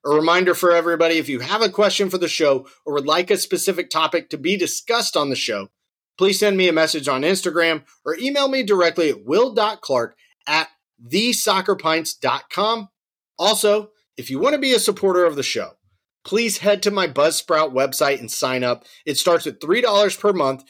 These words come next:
You can cancel anytime, and we will be doing some merchandise giveaways each month to some lucky supporters. Thank you to those who have already shown the s-, uh, show some love. Thanks again to Palm City for being the brewery feature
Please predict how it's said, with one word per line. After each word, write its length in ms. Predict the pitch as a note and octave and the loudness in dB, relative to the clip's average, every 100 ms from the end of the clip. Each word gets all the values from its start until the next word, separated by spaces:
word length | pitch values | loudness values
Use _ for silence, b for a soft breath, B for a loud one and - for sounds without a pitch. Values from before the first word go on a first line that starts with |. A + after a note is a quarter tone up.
| b | b
You 140 | D3 E3+ | -2 -2
can 140 | C3+ | -4
cancel 480 | - E3 D3+ C3 A2 | -4 0 0 -2 -4
anytime, 640 | E3+ A#3+ A#3+ E3+ C#3 C3+ B2 _ _ | -2 0 0 0 0 -2 -6 _ _
and 120 | A#2 | -4
we 140 | D3+ G#3+ | -2 0
will 100 | A3 | -2
be 160 | F#3+ | -4
doing 300 | F#3 G3+ G3 | 0 2 2
some 160 | F3+ B2+ | 0 -4
merchandise 580 | B2 F#3+ G3 F#3 F3+ F3 | 0 0 0 2 0 2
giveaways 480 | F3+ F3 F3 F3 D3+ | 0 0 2 2 0
each 240 | F3 F3+ | -4 -2
month 200 | E3 D#3+ | 0 0
to 120 | C#3 | -4
some 200 | - B2+ | -6 -4
lucky 280 | C3 C#3 C#3+ | -2 -2 -4
supporters. 640 | B2+ A#2+ C3+ A#2+ E2+ - _ _ _ _ _ - | -8 -8 -4 -4 -6 -18 _ _ _ _ _ 0
Thank 200 | F#3+ G3 | 0 2
you 100 | G#3 | 0
to 80 | F#3+ | 2
those 260 | G3 F#3+ | 4 2
who 60 | F3 | 2
have 120 | C#3+ | 0
already 300 | D3 D3 C#3+ | 2 2 0
shown 300 | - E3+ D#3+ | -2 0 -2
the 40 | |
s-, 160 | C#3 - D#3 | -4 -6 -8
uh, 240 | C#3 C3+ B2+ | -4 -2 -2
show 300 | - F3+ D#3 | 0 2 2
some 200 | - B2 | 0 -4
love. 380 | E3 G#3+ G#3 - _ _ _ _ _ _ | 2 2 2 -4 _ _ _ _ _ _
Thanks 240 | F3 E3+ | 0 0
again 480 | C#3+ B2 E3 F#3+ G3 | -4 -2 0 2 2
to 100 | F#3+ | -2
Palm 380 | B2+ D3 D#3+ E3 | -4 -2 0 0
City 460 | - F3+ F3+ F3+ F#3 b | 0 2 4 2 -2 b
for 120 | - | -8
being 260 | C3 C#3+ C#3 | -4 -2 -2
the 80 | B2 | -2
brewery 380 | G2+ D#3+ D#3+ D#3 | 0 2 2 0
feature 460 | E3+ D3 D3+ C#3+ | -2 -2 -2 -2